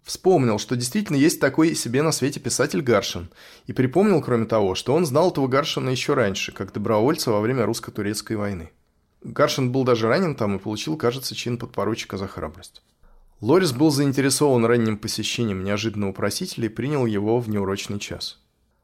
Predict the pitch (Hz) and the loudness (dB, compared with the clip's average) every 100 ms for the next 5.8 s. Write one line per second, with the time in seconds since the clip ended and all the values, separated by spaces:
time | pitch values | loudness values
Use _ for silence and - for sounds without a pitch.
0 | _ - 107 180 190 143 160 - 123 117 | _ -8 -2 2 4 6 4 2 -4 0
1 | 147 160 123 120 113 151 127 123 131 120 | 0 2 0 0 2 0 0 0 0 0
2 | 101 110 - 147 135 113 120 113 127 123 | 0 -2 0 0 0 -2 -2 2 2 4
3 | 110 120 113 139 147 117 113 - 143 147 | 2 2 4 4 2 0 -4 -4 -8 -6
4 | 107 95 107 107 120 120 123 110 101 - | -4 -2 -2 0 2 2 0 0 -2 -2
5 | 107 - 101 - 120 156 - 95 | -8 -6 -6 -6 -6 -6 -6 -8